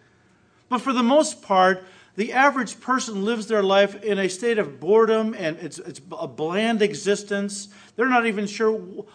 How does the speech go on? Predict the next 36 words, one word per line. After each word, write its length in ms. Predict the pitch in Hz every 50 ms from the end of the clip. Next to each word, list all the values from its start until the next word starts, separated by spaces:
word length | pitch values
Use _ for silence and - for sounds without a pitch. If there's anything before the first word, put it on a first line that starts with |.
| _ _ -
why 300 | 170 185 233 277 285 262
they 160 | 208 208 180
get 180 | - 180 175
up. 260 | 165 160 147 - - - - -
And 160 | 185 190 208
they 260 | 202 226 214 226 233
know 140 | 240 285 285
they 120 | 247 233 226
have 100 | 220 226
to 60 | 233
go 120 | 196 214 202
to 80 | 202
work 220 | 196 208 208 208 208
to 80 | 208 180
eat 360 | 143 165 185 196 202 202 190
and, 180 | 185 165 170
and, 240 | 170 170 165 160 165
and 140 | 165 160 151
have 220 | 175 190 185 165
money 160 | 175 190 190 180
to 80 | 170
pay 240 | 180 - 180 185 180
the 100 | 185 170
mortgage. 420 | 160 160 175 175 180 175 185 180 - - - - _ -
But 160 | 233 240 220
really, 300 | 220 311 330 294 277 247
life 340 | 202 196 226 269 302 294 285
seems 500 | - - - 254 240 233 233 220 190 220
like 300 | 220 220 214 208 208 -
just 260 | - 285 269 269 -
a 300 | 233 208 202 202 196 - - - - - -
constant, 840 | - - - 202 254 294 302 - - - - 277 277 277 - - - - - _ -
never-ending 840 | 196 196 202 254 302 294 285 269 254 262 269 254 240 254 233 220 202
routine 600 | 208 208 208 214 - - 247 254 262 262 247 233
that 220 | 220 214 208 208
just, 260 | - 294 269 - -